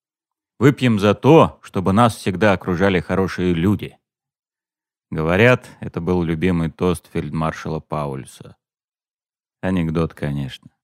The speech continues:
Но конкретно мне в этом мире на хороших людей здорово повезло.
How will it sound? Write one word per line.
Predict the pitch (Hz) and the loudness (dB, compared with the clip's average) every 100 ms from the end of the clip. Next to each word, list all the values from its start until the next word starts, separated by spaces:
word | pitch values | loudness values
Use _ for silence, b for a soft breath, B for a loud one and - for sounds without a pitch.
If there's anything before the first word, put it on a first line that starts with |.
| _ _ _ _ _ _ _ _ _ _ - | _ _ _ _ _ _ _ _ _ _ -8
Но | 87 | -4
конкретно | 101 92 95 90 - 90 | -2 -2 -2 -4 -4 -4
мне | 92 117 139 143 _ _ _ _ _ - | -2 0 -2 -6 _ _ _ _ _ -2
в | |
этом | 92 110 95 | 0 0 -2
мире | 87 98 120 98 | -2 0 0 0
на | 76 | -4
хороших | - 82 95 - 85 | -4 -4 -4 -6 -10
людей | 71 73 92 95 | -8 -4 -2 -2
здорово | 71 80 87 80 73 | -4 -6 -4 -4 -6
повезло. | 71 73 69 67 65 65 | -8 -8 -10 -10 -12 -12